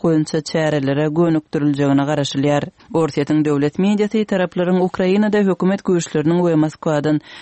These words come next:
harby, ykdysady hem syýasy ýardym alýan orsiýetçi separatistleriň arasyndaky konflikt meselesini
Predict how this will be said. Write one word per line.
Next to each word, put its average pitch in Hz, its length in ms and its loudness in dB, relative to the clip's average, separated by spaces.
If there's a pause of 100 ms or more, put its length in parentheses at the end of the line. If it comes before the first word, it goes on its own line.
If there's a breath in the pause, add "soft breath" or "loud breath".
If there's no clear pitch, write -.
(100)
harby, 180 380 0
ykdysady 185 500 -2
hem 175 140 2
syýasy 170 400 -2
ýardym 160 400 0
alýan 160 260 0
orsiýetçi 151 480 -4
separatistleriň 147 760 -2 (100)
arasyndaky 156 640 -2
konflikt 180 640 -2
meselesini 185 580 0